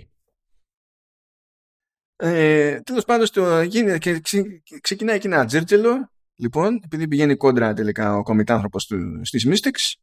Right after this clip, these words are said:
και βοηθάει και ο Σάντοκ, ο αρχηγός εκεί πέρα των Harfoots, και η ανταμοιβή του γι' αυτό είναι ένα μαχαίρι. Είναι μια μαχαιριά. Και το δείχνει, σοριάζεται κάτω με τη μαχαιριά. Αλλά στην επόμενη σκηνή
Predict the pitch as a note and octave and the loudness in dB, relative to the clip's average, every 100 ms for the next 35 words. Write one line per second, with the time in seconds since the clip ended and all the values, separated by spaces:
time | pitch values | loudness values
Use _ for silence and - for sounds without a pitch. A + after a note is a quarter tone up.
0 | _ _ _ _ _ _ F3 E3 E3 A#3+ | _ _ _ _ _ _ -4 -2 -2 -2
1 | A3+ G#3 A#3 G3+ C3+ - C#3+ C#3 B2+ C#3+ | 0 0 2 4 2 0 0 0 2 0
2 | E3 D3 C3+ D3 C3+ A#2+ G#2+ G#2 F#2+ C#3 | -2 -2 -4 0 0 0 0 -2 2 2
3 | F3+ C4+ - - _ _ _ _ _ _ | 2 -6 -12 -14 _ _ _ _ _ _
4 | _ - G3+ F#3+ F#3 F3 E3+ D#3+ E3+ F#3 | _ 0 2 4 0 0 0 0 0 -2
5 | B3+ G3 D#3+ B3+ B3 B3 B3 A#3+ B2 G2 | -2 -2 -2 -2 -2 0 0 2 0 0
6 | _ _ _ _ _ _ _ _ _ _ | _ _ _ _ _ _ _ _ _ _
7 | G3+ G#3+ A#3 D4 B3 A3+ C3+ - _ _ | 0 0 0 -2 0 2 2 -4 _ _
8 | _ _ _ _ - G#3 C4 D#3+ C#3+ D3+ | _ _ _ _ -2 2 2 2 2 0
9 | - A3+ G#3 D#3+ F3+ E3 C#3+ D3 D#3 G3 | -2 0 0 0 -2 0 0 0 0 0
10 | G#3+ D3 G2 - D3 C#3 D3+ A#3 A3 - | 2 2 2 0 -2 0 2 2 2 0
11 | C#3+ C#3+ A#3+ | -2 -2 -2